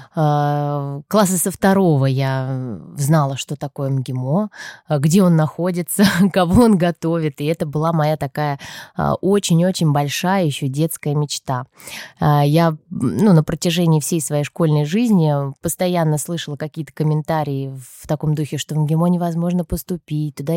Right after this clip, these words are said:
идут только по блату, и, ну, и так далее, и так далее, что это настолько закрытый, а, вуз и вообще такое государство в государстве, что туда не попасть. Ну и, м,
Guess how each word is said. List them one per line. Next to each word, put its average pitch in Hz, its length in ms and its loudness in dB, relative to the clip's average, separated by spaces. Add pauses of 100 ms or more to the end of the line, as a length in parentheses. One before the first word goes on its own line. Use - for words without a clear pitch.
идут 160 220 -8
только 170 280 -6
по 170 160 -4
блату, 147 640 -4 (400)
и, - 180 -6
ну, 214 120 2
и 190 80 2
так 202 200 -2
далее, 247 260 2
и - 20 0
так 196 220 -4
далее, 160 280 0
что - 160 -8
это 156 160 -6
настолько 175 440 -2
закрытый, 160 720 -2 (320)
а, 143 480 0
вуз 180 440 0
и 156 60 0
вообще 151 280 -4
такое 151 380 -2
государство 170 600 2
в 147 60 -4
государстве, 165 600 -4
что - 160 -6
туда 160 200 -2
не 202 100 0
попасть. 156 560 -8 (500)
Ну 180 120 2
и, 190 260 0
м, 180 240 0